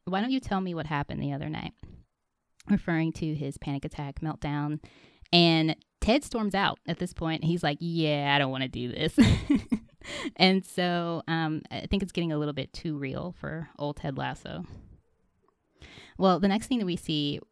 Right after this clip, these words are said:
we're out at practice on the pitch, and the boys engage in a little well-meaning ribbing of Nate.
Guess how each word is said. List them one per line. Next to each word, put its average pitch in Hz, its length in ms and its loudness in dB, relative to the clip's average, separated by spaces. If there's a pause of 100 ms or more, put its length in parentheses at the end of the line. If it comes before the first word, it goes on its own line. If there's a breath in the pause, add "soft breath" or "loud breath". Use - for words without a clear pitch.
we're 160 280 -2
out 156 120 4
at 160 80 -4
practice 151 400 -6
on 147 80 -4
the 151 60 -4
pitch, - 420 -10 (460 soft breath)
and 175 220 2
the 185 80 0
boys 190 360 -2
engage 175 460 -2
in 160 100 -4
a 156 60 -2
little 165 340 -4
well-meaning 196 600 -2
ribbing 156 340 -2
of 156 120 -6
Nate. 139 280 -4